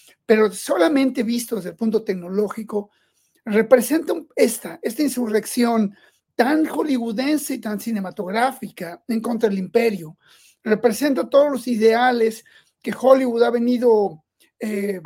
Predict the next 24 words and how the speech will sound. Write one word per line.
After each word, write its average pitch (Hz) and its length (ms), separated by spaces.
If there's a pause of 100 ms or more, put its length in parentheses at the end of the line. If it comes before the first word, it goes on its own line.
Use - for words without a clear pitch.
(120)
proclamando 208 1000
y, 190 220 (100)
y 214 80
distribuyendo 208 680
a 208 40
través 202 220
de 214 60
sus 196 180
películas 214 480
desde 185 180
hace 202 360 (460)
muchas 233 320
décadas, 196 500 (520)
eh, 214 340
porque 214 300
era, 277 460
era 254 360
exactamente... 214 1600
Eh, - 80 (440)
Goliat, 254 480
¿no? 175 180
David 226 240
contra 240 220
Goliat, 220 460